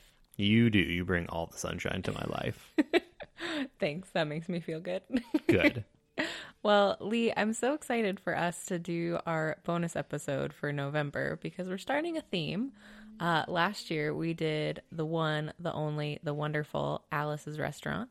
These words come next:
Speaker 2: by Arlo Guthrie. And this year, we're going to do another song, not by Arlo, but covered by Arlo.
Speaker 1: Correct. Yeah, we're doing another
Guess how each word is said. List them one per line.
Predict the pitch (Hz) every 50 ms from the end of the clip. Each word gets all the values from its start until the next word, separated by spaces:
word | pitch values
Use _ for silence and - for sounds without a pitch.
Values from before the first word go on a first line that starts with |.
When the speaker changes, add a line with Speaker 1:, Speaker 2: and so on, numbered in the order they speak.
| _ _ -
Speaker 2:
by | 170 151 151 151 - -
Arlo | 156 151 151 151 147 143
Guthrie. | - 139 139 - - - - 240 254 - _ - - - - - - _ _ -
And | 175 175 185
this | 254 - - -
year, | 190 175 180 190 196
we're | - 190 190 190
going | 196 190 185 185 185 185
to | 185
do | 185 - 185 180 180 180 175 - -
another | 165 165 175 185 214 233 226 214
song, | - - 170 160 156 151 151 151 156 151 -
not | - 185 220 247 202 196
by | - 240 330 311 -
Arlo, | - 151 156 147 147 147 139 139 139 143 147
but | 156 - - -
covered | - - 240 240 240 190 165 147 139
by | - - -
Arlo. | - - - - - - - - 160 - _ _ _ _ _ _ _ _ _ - - _ _
Speaker 1:
Correct. | - - 113 113 101 82 - - - -
Yeah, | 110 92 92 85
we're | 82 92 101
doing | 104 113 110 107 104 98 92
another | 92 92 92 98 107 117 117 113 113 113 110 110